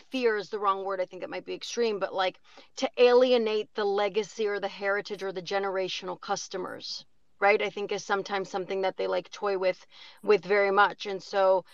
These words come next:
I think it's going to be about showing, like, we're still committed to you in real life, I R L. This is only, you know, I think it's gonna be about easing them into it. Like, this is only providing more value for you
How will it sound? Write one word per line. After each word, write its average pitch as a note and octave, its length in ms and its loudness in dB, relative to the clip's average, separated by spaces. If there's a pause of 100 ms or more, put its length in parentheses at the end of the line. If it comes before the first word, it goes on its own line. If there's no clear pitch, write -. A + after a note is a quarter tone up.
(180)
I G#3 140 -4
think G3+ 240 -6
it's G3+ 220 -8
going G#3 260 -2
to G#3 140 -8
be G3+ 180 -4
about G3 400 4
showing, G3+ 720 -2
like, F#3+ 320 -6
we're G3+ 200 -8
still B3+ 260 4
committed A#3 380 -2
to - 120 -10
you A3 440 0 (100)
in C4 200 2
real B3+ 220 2
life, G#3+ 280 0 (120)
I A3 200 -4
R A3 180 -6
L. G3+ 240 -2
This F#3+ 240 -14
is G#3 180 -16
only, A#3+ 600 -4 (260)
you C4+ 80 -2
know, C#4 40 2
I - 40 0
think C#4 140 -4
it's D4 140 -10
gonna C4+ 100 -6
be B3+ 80 -6
about A#3 200 -2
easing A#3 360 -8
them G#3+ 160 -8
into C#4 320 -4
it. - 160 -8
Like, G3+ 160 -8
this G#3+ 160 -4
is A#3 180 -10
only B3 300 2
providing G#3 580 2
more G3+ 240 0
value G3 600 4
for F#3+ 200 -20
you F#3 460 -10